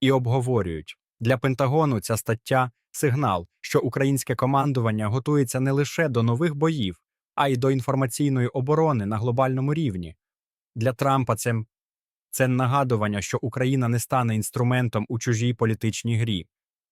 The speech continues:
Текст Залужного — це не просто стаття, це стратегічна операція у публічному просторі.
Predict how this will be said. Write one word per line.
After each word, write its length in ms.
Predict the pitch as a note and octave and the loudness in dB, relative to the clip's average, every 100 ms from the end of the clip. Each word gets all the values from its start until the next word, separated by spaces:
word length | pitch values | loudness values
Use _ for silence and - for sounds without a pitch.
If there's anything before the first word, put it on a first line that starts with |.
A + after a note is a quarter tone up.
| _ _ _ _ _ _ _ | _ _ _ _ _ _ _
Текст 340 | F#3 F#3 - | 0 2 -2
Залужного — 680 | A#2 C#3 C#3+ A#2 G2 F2+ D#2 - _ _ | 0 2 2 2 -2 -6 -10 -16 _ _
це 160 | - G3 | 0 2
не 140 | F3 | 2
просто 460 | - C#3+ C#3 - A2 | 2 0 0 -2 -6
стаття, 560 | - A#2 - G2+ D#2+ - _ _ _ _ | -4 -6 -2 -2 -2 -8 _ _ _ _
це 220 | - C#3 | 0 2
стратегічна 760 | B2+ B2+ A#2 B2 B2+ C#3 A#2 A2+ | 2 -4 -2 0 2 0 -4 -4
операція 600 | A2 B2 B2+ A2+ G#2 G2+ | -2 0 0 -2 -4 -4
у 80 | A#2 | -4
публічному 600 | B2 B2 B2+ - A#2 A2+ | -4 -2 -2 -2 -2 -2
просторі. 580 | - G2+ F2 - D#2+ | 0 0 -2 -6 -10